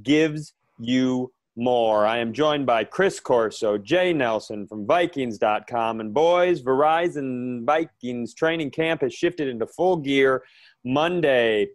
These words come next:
pads went on and practice got real. Uh, we're gonna take a look at a few of the things that are transpiring and a few of the names that are really being talked about.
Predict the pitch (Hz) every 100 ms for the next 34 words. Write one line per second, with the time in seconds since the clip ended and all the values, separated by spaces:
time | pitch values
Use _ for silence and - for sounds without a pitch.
0 | - - 156 170 175 143 139 135 143 151
1 | 160 165 165 127 117 104 139 139 147 -
2 | 160 - 156 151 156 135 143 139 127 120
3 | 117 _ _ _ 123 120 127 143 165 160
4 | 170 165 147 156 160 135 135 - - 165
5 | 180 185 151 156 _ 151 151 156 156 123
6 | 135 131 131 127 - 135 127 117 - 135
7 | 143 147 151 156 151 127 120 - 151 135
8 | 120 123 139 143 131 113 117 131 160 156
9 | 143 147 135 - 139 143 147 151 156